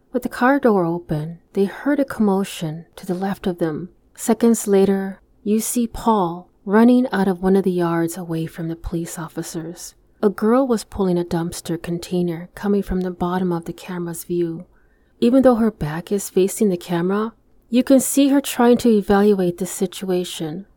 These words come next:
All the commotion began to escalate.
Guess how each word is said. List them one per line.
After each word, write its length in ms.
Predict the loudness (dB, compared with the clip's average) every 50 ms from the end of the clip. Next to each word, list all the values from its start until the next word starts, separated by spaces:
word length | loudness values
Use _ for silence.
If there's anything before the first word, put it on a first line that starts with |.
| _ _ _ _ _ 2
All 380 | 4 6 6 6 4 4 2
the 140 | 2 2 0
commotion 840 | 0 -2 -2 0 2 2 2 2 0 -2 -2 -2 -2 -2 -2 -4 -8 -14 _ _ _ _ _ _ 0
began 420 | 0 0 2 2 0 0 0 0
to 100 | -2 -4
escalate. 760 | -6 -4 -4 -4 -4 -4 -4 -4 -4 -2 -4 -6 -6 -10 -16